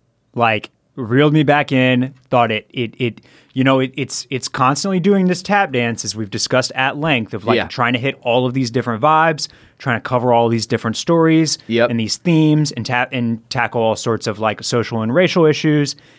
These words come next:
Speaker 1: and do, and, and then also have your wizard stuff and, like, everything, right? Like, it's, it's got so much going on, and I thought it did the dance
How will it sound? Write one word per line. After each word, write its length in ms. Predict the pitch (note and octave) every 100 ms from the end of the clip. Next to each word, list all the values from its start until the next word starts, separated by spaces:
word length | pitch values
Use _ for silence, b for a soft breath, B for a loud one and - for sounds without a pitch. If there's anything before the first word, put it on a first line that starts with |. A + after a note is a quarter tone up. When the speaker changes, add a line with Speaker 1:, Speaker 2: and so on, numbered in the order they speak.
| b
Speaker 1:
and 120 | C#3+
do, 160 | C#3 C3+
and, 380 | C3 A#2+ A2+ A#2+
and 280 | B2+ A2+ A2+ -
then 180 | B2 A#2+
also 260 | A#2+ B2 B2
have 200 | A#2+ A2
your 140 | A#2
wizard 360 | C#3 E3 D#3+ D3
stuff 420 | - D#3 D3+ C#3
and, 120 | A#2+
like, 240 | A#2 A2+ -
everything, 540 | F3 E3 C#3+ A2+ G2 G2
right? 300 | A#2 A#2 B2+
Like, 240 | B2 A2 -
it's, 320 | B2+ - -
it's 200 | C#3 A#2+
got 200 | - A#2+
so 380 | - - - D3+
much 220 | D#3+ E3+
going 260 | - D#3+ D3+
on, 300 | D3 B2+ A#2+ b b b b
and 100 | B2+
I 60 |
thought 160 | A2+ C#3
it 140 | A#2
did 160 | F#2 D3
the 80 | C#3
dance 440 | B2+ A#2+ A#2+ -